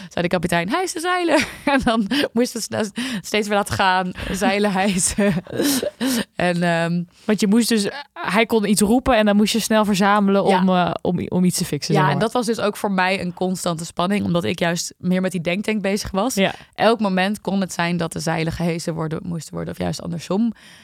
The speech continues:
Speaker 1: En dan waren er gewoon heel veel mensen nodig. Dus de shift bestond vaak uit, eh, volgens mij was het vier of vijf mensen. Maar om alle zeilen te hijsen heb je er veel meer nodig.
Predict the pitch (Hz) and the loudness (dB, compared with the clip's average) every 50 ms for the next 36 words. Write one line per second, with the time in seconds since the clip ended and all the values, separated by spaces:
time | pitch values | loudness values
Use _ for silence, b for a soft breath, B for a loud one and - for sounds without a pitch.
0 | B B B B - 196 190 185 175 185 185 190 180 - 190 190 180 - 185 175 | B B B B -2 0 0 2 2 2 2 2 0 0 -2 -2 -2 -2 -2 -4
1 | 175 175 - 175 165 165 175 170 160 165 175 - - - 180 165 151 - _ - | -4 -4 -4 -4 -2 -2 -2 -2 -2 -4 -6 -8 -8 -6 -6 -6 -6 -8 _ -4
2 | 185 180 - - 196 196 - - - 170 - 170 165 156 - - 165 165 - - | -4 -4 -2 0 -2 -2 -2 -2 -8 -10 -6 -6 -6 -6 -4 -2 -2 -2 -2 -2
3 | - 160 160 - - - 160 160 170 - - - 185 170 170 - - - 190 175 | -2 -2 -2 -4 -4 -2 -2 -2 -2 -4 -6 -4 -2 -2 -2 -2 -4 -6 -6 -6
4 | 160 165 - - 185 175 185 - - 190 190 196 190 - 220 220 b b b b | -6 -6 -6 -2 -2 -2 -2 -2 -2 -2 -2 -2 -2 -2 -4 -4 b b b b
5 | b b b b 185 185 180 - - 196 190 180 180 175 b b b b b 214 | b b b b 0 0 0 2 0 0 2 2 0 -2 b b b b b 0
6 | 208 202 156 175 175 185 185 180 - 170 180 185 185 175 - 180 180 - - 175 | 0 0 0 0 0 0 0 -2 0 0 0 0 0 -2 -2 -4 -4 -4 -4 -4
7 | 170 - 196 185 175 170 165 165 170 170 - - - - - | -2 -2 -2 0 0 0 2 2 0 0 -2 -4 -6 -8 -10